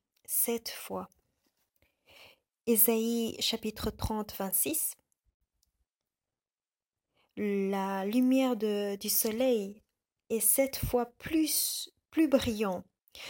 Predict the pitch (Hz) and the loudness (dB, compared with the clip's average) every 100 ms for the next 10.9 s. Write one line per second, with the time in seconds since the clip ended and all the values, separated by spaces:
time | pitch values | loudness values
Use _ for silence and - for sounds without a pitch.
0 | - - - 254 - 294 269 254 254 - | -6 0 2 2 2 2 2 0 -2 -6
1 | - - 220 226 240 247 240 - 220 - | -14 -4 0 2 2 2 0 0 -2 -8
2 | - 202 - - 185 - _ _ _ _ | -8 -4 -4 -4 -8 -14 _ _ _ _
3 | _ _ _ _ _ _ _ _ 214 220 | _ _ _ _ _ _ _ _ -4 0
4 | - - 370 302 - - 247 214 214 208 | 2 2 2 0 -2 0 -2 0 -2 -2
5 | 202 196 202 _ _ - - - - 214 | -4 -4 -6 _ _ -20 -20 -16 -6 0
6 | - - 311 302 - - 254 254 - _ | 4 4 4 0 -6 0 0 2 -2 _
7 | _ - 254 254 - 214 226 - 285 285 | _ -2 0 0 -2 0 0 2 2 0
8 | - - 208 226 208 196 220 254 - 294 | -2 -8 -6 -4 -4 0 4 4 2 -2
9 | 277 - 302 - 294 269 240 226 262 254 | -2 -2 -4 0 2 2 0 -2 0 0
10 | - 226 - 240 214 208 - 220 247 | -2 -4 -2 -2 -2 -2 -2 -2 -2